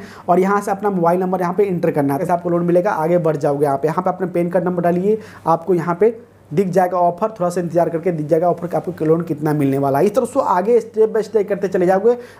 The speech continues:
आपका ब-, ब-, बहुत ही simple है, आपको एक अ-, अच्छे से बता दिया हूँ कैसे कैसे आपको apply करना है। और बडी loan से घर बैठे बहुत ही आसानी से loan आप ले सकते हो। उम्मीद करता हूँ कि आप समझ गए कैसे कैसे आपको apply करना है।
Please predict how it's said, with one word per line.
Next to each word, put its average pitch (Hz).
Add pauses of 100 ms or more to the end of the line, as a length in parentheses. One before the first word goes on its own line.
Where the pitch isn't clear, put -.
आपका 170
ब-, 170
ब-, 165
बहुत 175
ही 220
simple 185
है, 202
आपको 196
एक 185 (320)
अ-, 180
अच्छे 156
से 185
बता 180
दिया 185
हूँ 208
कैसे 180
कैसे 175
आपको 175
apply 170
करना 175
है। 208 (240)
और 170
बडी 214
loan 233
से 240 (320)
घर 233
बैठे 226
बहुत 190
ही 214
आसानी 185
से 190
loan 170
आप 175
ले 151
सकते 151
हो। 147
उम्मीद 220
करता 233
हूँ 247
कि 247
आप 240
समझ 220
गए 226
कैसे 202
कैसे 208
आपको 196
apply 185
करना 190
है। 214